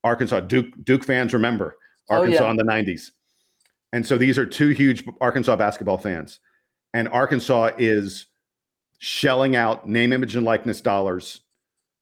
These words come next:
Speaker 1: to, to build up their roster. They've brought in six new recruits. They have the second best recruiting class in the country behind Duke. They brought in six new recruits. They brought in four new transfers. They have ten new players. And even though no one's talking about it, I guarantee you every one of those guys is making top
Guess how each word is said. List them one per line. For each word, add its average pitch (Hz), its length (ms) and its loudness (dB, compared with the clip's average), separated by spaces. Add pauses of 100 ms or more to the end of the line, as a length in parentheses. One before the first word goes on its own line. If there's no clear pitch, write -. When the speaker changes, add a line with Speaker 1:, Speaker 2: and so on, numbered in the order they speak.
(180)
Speaker 1:
to, 107 280 -2
to 117 140 -4
build 120 240 2
up 113 140 -2
their 110 120 2
roster. 98 460 -2
They've 113 220 0
brought 113 260 2
in 101 260 -4
six - 400 -6
new 156 160 4
recruits. 135 320 -2
They 131 60 2
have - 80 0
the 104 60 -6
second 147 320 -2
best 135 180 0
recruiting 123 340 -4
class 110 460 0 (400)
in 120 80 2
the 110 80 0
country 104 280 -4
behind 95 300 -4
Duke. 87 260 -6 (440)
They 113 60 0
brought 117 200 2
in 110 100 0
six 160 340 -2
new 160 120 4
recruits. 139 460 0
They 135 120 0
brought 120 200 0
in 110 80 -4
four 135 280 2
new 131 140 2
transfers. 110 640 -4 (200)
They 117 60 2
have 120 120 -2
ten 170 280 -2
new 170 140 4
players. 107 540 0 (640)
And 127 120 2
even 151 160 6
though 147 120 4
no 143 140 2
one's 139 160 0
talking 131 260 0
about 113 120 2
it, 110 60 -2
I 113 80 -2
guarantee 131 340 0
you 113 80 4
every 131 280 2
one 123 180 2
of 120 40 2
those 107 160 0
guys 98 240 2
is 95 140 -10
making 104 380 -4
top 117 360 -2